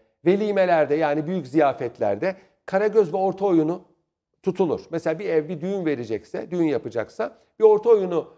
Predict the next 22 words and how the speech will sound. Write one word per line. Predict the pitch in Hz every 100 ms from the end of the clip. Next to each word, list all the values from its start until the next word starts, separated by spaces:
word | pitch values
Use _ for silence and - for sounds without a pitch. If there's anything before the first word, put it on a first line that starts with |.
| -
mesela | 170 196 175
şimdi, | 202 190 185 185 - _ _ _ -
e, | 147
bir | 175
takım, | 185 190 190 180 - _ _ -
e, | 135 135 135 131
organizasyon | - 175 190 180 175 202 190
şirketleri | 175 165 170 175 165
tutuluyor. | - - 123 113 92 _ _ _ _
Onlar | 165 165 170
nasıl | 190 180 175 143
düğün | 151 151
yapıyorsa, | 147 147 147 127
eskiden | 196 - 185 156 180
de | 190
böyle | 196 196
çengi | - 185 208
kolu | 185 170 156
denilen | 143 156 220
organizasyon | 202 180 185 185 185 185 190 180
şirketleri | - 170 180 165 175 185
vardı. | 131 98 -